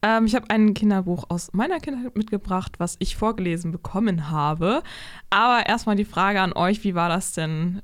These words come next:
mit euren Eltern? Haben die euch vorgelesen oder war das eher so,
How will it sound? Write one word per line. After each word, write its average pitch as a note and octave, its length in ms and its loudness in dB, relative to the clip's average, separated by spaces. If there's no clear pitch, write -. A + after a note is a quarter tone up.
mit E3 360 -6
euren B3+ 320 0
Eltern? G3 340 -4
Haben F3+ 140 0
die F3 140 -8
euch E3+ 220 -10
vorgelesen G3+ 580 -2
oder F3 180 0
war E3+ 140 2
das F3 140 -2
eher F3+ 240 2
so, E3+ 200 2